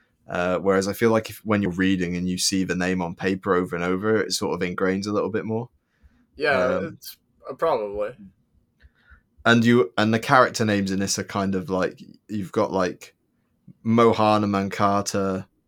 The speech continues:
Speaker 1: M-, Mathani Ohana,
Speaker 2: Yeah.
Speaker 1: uh, uh, uh, Saran-, Saranti Daha. It's like, uh, it's, it's tough to keep track of them all. So yeah, I do have a Lexiconum up for this,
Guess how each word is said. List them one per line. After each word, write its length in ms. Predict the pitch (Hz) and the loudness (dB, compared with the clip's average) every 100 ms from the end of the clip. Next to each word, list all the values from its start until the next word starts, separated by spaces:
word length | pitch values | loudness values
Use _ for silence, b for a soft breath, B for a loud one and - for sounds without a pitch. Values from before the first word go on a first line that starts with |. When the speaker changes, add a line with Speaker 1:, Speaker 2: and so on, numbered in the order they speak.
| _ _ _ _ | _ _ _ _
Speaker 1:
M-, 300 | 104 107 104 | -2 -2 -2
Mathani 600 | 110 98 - 113 104 101 98 95 | -4 -4 0 4 4 4 4 2
Ohana, 640 | 87 104 101 101 98 98 - _ _ _ _ _ - | 4 4 4 4 0 -2 -6 _ _ _ _ _ -12
Speaker 2:
Yeah. 200 | 127 139 | -4 -2
Speaker 1:
uh, 100 | 104 | -2
uh, 180 | - 101 | -2 -2
uh, 460 | 95 - 76 107 - - - - - - | -2 -4 -6 -6 -6 -12 -20 -20 -20 -12
Saran-, 680 | - - 107 110 107 107 - | -6 -2 2 4 4 2 -2
Saranti 960 | 107 - 110 107 110 110 - 110 107 - _ - | -4 0 2 2 0 -2 -2 0 0 -4 _ 0
Daha. 600 | 104 107 214 110 110 - B B _ | 4 6 6 4 2 0 B B _
It's 240 | - 107 - | 0 2 6
like, 380 | 110 104 - - _ _ _ _ | 6 4 -2 -20 _ _ _ _
uh, 340 | 101 98 95 - | -4 0 0 -2
it's, 280 | 110 - | -4 2
it's 340 | 151 139 135 - | 6 6 4 2
tough 260 | 190 202 - | 2 2 0
to 100 | 127 | -4
keep 180 | 120 | -4
track 240 | - 104 - | -2 -2 -2
of 80 | 101 | -8
them 100 | 95 | -6
all. 220 | 90 87 | -8 -8
So 360 | - 107 101 104 | -2 2 2 2
yeah, 360 | 107 98 95 | 0 0 0
I 100 | 101 | 0
do 120 | 107 110 | 0 0
have 180 | 104 | 0
a 40 | 98 | 0
Lexiconum 580 | - - - 98 95 92 | -2 -4 -8 -6 -4 -6
up 160 | - | -8
for 80 | - | -8
this, 300 | 92 92 - | -8 -8 -12